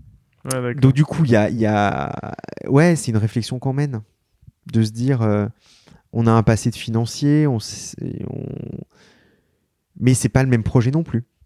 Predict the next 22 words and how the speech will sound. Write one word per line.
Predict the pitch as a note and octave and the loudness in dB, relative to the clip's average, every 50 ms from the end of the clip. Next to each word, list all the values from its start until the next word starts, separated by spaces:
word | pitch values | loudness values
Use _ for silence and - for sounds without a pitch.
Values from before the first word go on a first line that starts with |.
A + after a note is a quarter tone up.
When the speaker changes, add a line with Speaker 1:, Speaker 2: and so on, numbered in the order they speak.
| _ _ _ _ _ _ _ _ _ _ _ _ _ _ _ - | _ _ _ _ _ _ _ _ _ _ _ _ _ _ _ 2
Speaker 2:
Le | A#2 A#2+ | 4 4
jour | A#2 B2 C#3+ C#3+ | 4 4 4 4
où | C#3 | 2
tu | - - A#2+ | 2 0 -6
fais | - - C3+ | -2 -2 -2
de | A2+ | 0
la | G#2+ G#2 | 0 -2
production, | - - - C#3 B2+ B2 A#2+ - - - C#3 D3 D#3 | -2 0 -2 0 0 0 -4 -6 -6 -6 -6 -4 -4
que | - | -4
t'as | - G#2 | -4 -2
des | G2 G2+ F#2+ A2+ | -2 -2 -2 -2
ateliers, | A#2+ - - A#2 G#2+ G#2+ A2+ B2+ D#3+ G3 G3+ F3+ - _ _ _ _ _ _ _ _ _ _ | -4 -2 -2 -6 -4 -4 -4 -4 -4 -4 -6 -8 -12 _ _ _ _ _ _ _ _ _ _
c'est | D3+ - - G2+ | -10 -6 -4 -6
pas | - _ C3 C3 | 0 _ 2 2
du | B2+ C3+ | 2 2
tout | C3 C3+ | 0 0
le | C3+ | 2
même | B2+ A#2+ A2+ | 2 2 2
métier. | A#2 B2+ - - G#2+ G#2 - _ _ _ _ _ - - _ _ _ _ _ _ _ _ _ _ _ _ _ _ _ _ _ | 2 -2 -2 -4 -6 -8 -8 _ _ _ _ _ -20 -20 _ _ _ _ _ _ _ _ _ _ _ _ _ _ _ _ _
Speaker 1:
Ouais. | C#3+ C#3+ C3+ C#3+ D3 _ _ _ _ - _ _ _ _ _ _ _ _ _ _ _ _ _ - - _ | -2 0 0 0 -2 _ _ _ _ -20 _ _ _ _ _ _ _ _ _ _ _ _ _ -16 -12 _
Speaker 2:
Donc, | B2 A2 A#2+ A#2+ C3+ C3 - - | -2 2 4 4 4 2 2 4
euh, | B2+ A#2 A2+ A2+ A2 A2 G#2+ G#2+ G#2+ G#2+ G#2+ G#2 G#2+ | 6 6 8 8 6 6 6 6 4 4 2 0 -2